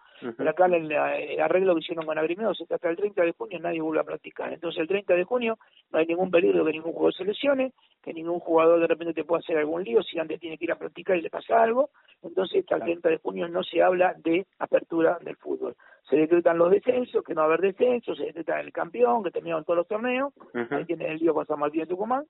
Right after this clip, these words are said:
Speaker 2: y bueno, y así fue la historia.
Speaker 1: Claro.
Speaker 2: Y no se hace la historia. Entonces hoy, que, hoy que, este, yo tengo un lío, hoy es quince de junio, ¿no? Quince de junio es hoy.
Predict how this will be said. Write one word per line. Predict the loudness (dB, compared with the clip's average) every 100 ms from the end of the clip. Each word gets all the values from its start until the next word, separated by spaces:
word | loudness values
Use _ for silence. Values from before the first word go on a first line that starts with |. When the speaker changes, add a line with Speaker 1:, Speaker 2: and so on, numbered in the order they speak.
| _ _ _ -4
Speaker 2:
y |
bueno, | 0 0 0
y | 0
así | 0 -2
fue | -4
la | -4
historia. | -4 -4 -2
Speaker 1:
Claro. | -4
Speaker 2:
Y |
no | -4
se | -4 -2
hace | -4
la |
historia. | -4 0 2 0 -2 _ _ -14
Entonces | -4 -4 4
hoy, | 4 4 0
que, | -10 -4
hoy | 0 0
que, | 0 -4
este, | -6 -12 -8 -8 -8
yo | -10
tengo | -12 -6
un |
lío, | 0 0
hoy | 0 -4
es | -6
quince | -8 -4
de | -4
junio, | -4 -6 -4
¿no? | -4
Quince | -6 -8 -6
de | -6
junio | -4 -6
es | 0
hoy. | 0 0